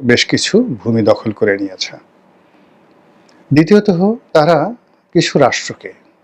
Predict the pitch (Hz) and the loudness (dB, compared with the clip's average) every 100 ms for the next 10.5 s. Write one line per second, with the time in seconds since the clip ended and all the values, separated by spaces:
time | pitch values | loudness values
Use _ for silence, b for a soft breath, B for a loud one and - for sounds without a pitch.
0 | - 123 123 120 - - 123 113 - - | -4 2 2 0 -6 -4 -2 -2 -2 -2
1 | 110 113 - 127 135 214 _ _ _ _ | 0 -2 -2 -2 -2 -4 _ _ _ _
2 | _ _ 120 120 107 110 - - 101 98 | _ _ 0 2 2 0 -2 -2 0 -2
3 | - 90 92 90 _ _ _ _ _ _ | -4 -16 -16 -20 _ _ _ _ _ _
4 | _ _ _ _ _ _ _ _ _ - | _ _ _ _ _ _ _ _ _ -6
5 | - 139 156 139 160 147 208 - _ _ | 2 4 4 4 4 4 2 -4 _ _
6 | _ _ _ _ _ 135 127 131 135 131 | _ _ _ _ _ 0 4 4 2 -2
7 | - 110 113 101 101 95 98 98 _ _ | -4 -6 -4 -4 -4 -8 -12 -12 _ _
8 | - _ _ _ _ _ _ _ _ _ | -20 _ _ _ _ _ _ _ _ _
9 | _ _ _ _ _ _ - - 135 147 | _ _ _ _ _ _ -20 2 4 4
10 | 160 160 - 123 | 2 2 2 0